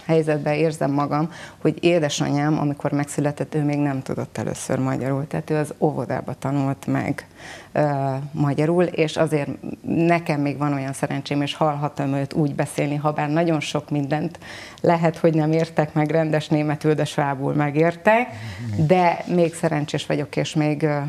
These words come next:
Speaker 1: élvezhetem ennek a gyönyörű
Speaker 2: Ezt
Speaker 1: sváb
Speaker 2: a, a könnyed,
Speaker 1: nyelvmondásnak a
Speaker 2: dalos, ö, ö, s-, sváb mentalitást ismerjük,
Speaker 1: Így
Speaker 2: viszont
Speaker 1: van.
Speaker 2: a, az a fajta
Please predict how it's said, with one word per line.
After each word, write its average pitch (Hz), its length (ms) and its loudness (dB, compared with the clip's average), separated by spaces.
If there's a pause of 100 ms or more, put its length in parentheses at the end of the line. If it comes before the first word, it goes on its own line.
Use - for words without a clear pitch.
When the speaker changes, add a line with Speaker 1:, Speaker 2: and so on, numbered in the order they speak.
Speaker 1:
élvezhetem 147 580 -2
ennek 143 300 -2
a 143 120 -2 (100)
gyönyörű 147 400 2 (1000)
Speaker 2:
Ezt 151 120 0
Speaker 1:
sváb 170 180 4
Speaker 2:
a, 175 40 0
a - 40 0 (380)
könnyed, 165 120 6
Speaker 1:
nyelvmondásnak 156 680 6
a 131 40 4
Speaker 2:
dalos, 104 500 0 (180)
ö, 107 180 2 (1040)
ö, 110 380 0
s-, - 180 -6 (280)
sváb 117 340 2
mentalitást 104 760 0
ismerjük, 123 680 0
Speaker 1:
Így 110 60 2
Speaker 2:
viszont 143 360 2
Speaker 1:
van. - 100 -4
Speaker 2:
a, 123 180 -2
az 143 200 2
a 127 80 2
fajta 107 880 -2